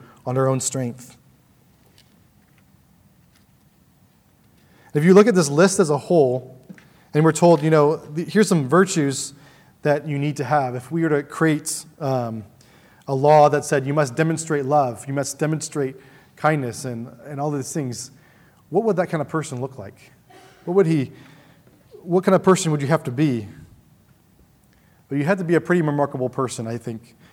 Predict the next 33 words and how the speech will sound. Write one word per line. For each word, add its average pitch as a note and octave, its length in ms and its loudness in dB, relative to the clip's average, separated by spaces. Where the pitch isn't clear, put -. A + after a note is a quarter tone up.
to C#3 60 -6
demonstrate D#3 440 4
these C#3 140 -4
character D#3 340 2
qualities, B2+ 680 0
especially E3+ 540 -4
on A#2+ 160 -10
your A2+ 160 -12
own. G#2 340 -12
You D3+ 80 -2
would E3 100 4
have F#3+ 140 6
to G3 80 -4
be E3 120 0
like D3+ 280 2
the C#3+ 80 -2
Lord C#3 180 2
Jesus A#2+ 300 -6
Christ, - 600 -6
because D3 320 4
he F#3+ 140 4
was, F3+ 320 0
Jesus F3+ 360 2
was C#3+ 140 2
the C#3+ 80 6
only D#3+ 240 4
one C3+ 220 -2
who C#3 80 -6
was C#3 160 -2
able D3+ 300 -2
to C3 340 -4
perfectly D#3 540 0
live B2+ 520 0